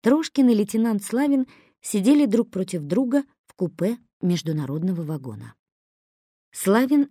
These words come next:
экзаменовал Трошкина. Тот нехотя отвечал, глядя из-под бандитской чулки на проплывающий за окном среднеазиатский пейзаж.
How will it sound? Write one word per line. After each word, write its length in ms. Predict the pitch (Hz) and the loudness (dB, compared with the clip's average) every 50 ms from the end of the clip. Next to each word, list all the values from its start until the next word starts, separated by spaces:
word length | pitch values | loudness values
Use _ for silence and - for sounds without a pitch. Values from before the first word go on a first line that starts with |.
| - - | -2 -4
экзаменовал 720 | 254 220 254 240 277 254 254 226 220 220 214 240 247 247 | -2 0 4 6 6 6 6 6 4 2 2 0 -2 -2
Трошкина. 720 | - 185 165 143 127 - - - 131 123 120 113 107 - _ _ _ _ _ _ _ - | -4 -6 -6 -6 -8 -12 -12 -10 -10 -10 -10 -12 -14 -18 _ _ _ _ _ _ _ -2
Тот 260 | 285 330 359 - - | -2 -2 0 2 4
нехотя 500 | 254 262 262 247 - 202 202 196 202 185 | 4 6 4 4 0 -4 -4 -2 -4 -4
отвечал, 500 | 185 - 175 190 - - 247 277 277 233 | -4 -4 -6 -6 -4 -4 -2 -2 -2 -2
глядя 500 | 175 175 165 185 208 226 226 190 202 202 | -2 -2 -2 0 -2 -2 -2 -2 -2 -2
из-под 460 | - - 214 180 - - - 180 165 | -2 -4 -6 -6 -6 -4 -6 -4 -4
бандитской 720 | 151 180 170 165 160 147 160 202 202 - - - 165 151 | -2 -2 -2 -2 -2 -2 -2 -4 -4 -4 -8 -8 -8 -8
чулки 580 | 151 - - 233 247 240 - - 233 226 208 - - _ _ _ - | -8 -6 -4 -4 -4 -4 -4 -2 -2 -2 -2 -4 -16 _ _ _ -4
на 360 | - 185 185 185 175 170 165 - - | -2 0 0 0 0 -2 -6 -8 -6
проплывающий 840 | - 175 151 170 165 160 151 185 226 247 247 240 208 - - 208 202 | -6 -6 -4 -4 -6 -6 -4 -4 -2 -2 -2 -2 -4 -4 -4 -4 -4
за 180 | 156 143 160 | -4 -4 -8
окном 460 | 143 - - 170 185 202 214 214 226 - | -8 -8 -4 -4 -2 -2 -2 -4 -6 -8
среднеазиатский 920 | - - - 277 277 208 220 214 196 170 139 151 135 139 - - - 160 156 | -12 -6 -2 0 0 2 2 0 0 -2 -4 -6 -8 -8 -10 -10 -10 -10 -10
пейзаж. 680 | 151 - 151 135 127 120 117 117 117 - - - - | -8 -6 -8 -8 -8 -8 -12 -14 -16 -16 -16 -18 -20